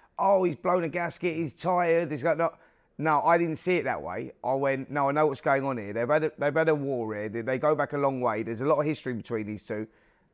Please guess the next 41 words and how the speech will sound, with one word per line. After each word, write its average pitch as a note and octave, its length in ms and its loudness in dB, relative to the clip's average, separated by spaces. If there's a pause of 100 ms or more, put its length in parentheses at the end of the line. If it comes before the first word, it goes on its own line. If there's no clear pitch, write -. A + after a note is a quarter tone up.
(120)
And B2+ 120 -2
he C3 40 -2
wants C#3 220 -2
him C#3+ 80 -4
to A#2+ 80 -10
see C3+ 160 -4
the B2 80 -2
final B2 340 0
bell. A#2 220 0
He A2+ 80 -4
thinks B2+ 220 -6
that B2 100 -6
he C#3 220 -2
deserves C3 460 -2
to - 40 -18
see B2+ 160 -6
the A2+ 80 -6
final A#2 260 0
bell, C3 140 0
which F3+ 200 -6
he F3+ 60 0
did, D#3+ 300 2 (160)
Dan A#2+ 200 -2
Aziz. G2+ 360 -6 (260)
But - 120 -2
I, E3+ 200 4
you F3+ 140 0
just, D#3 320 -4
you F3+ 180 -2
got G3+ 180 0
that C#3+ 200 -2
feeling. C3+ 260 -2
I C3 80 0
thought, D3 180 -4
"Well, C#3 100 -8
thirty F#3+ 260 2
seconds E3 260 -6
to C#3+ 60 -10
go," C#3+ 80 0
I'll C#3 140 2
go, C3+ 200 0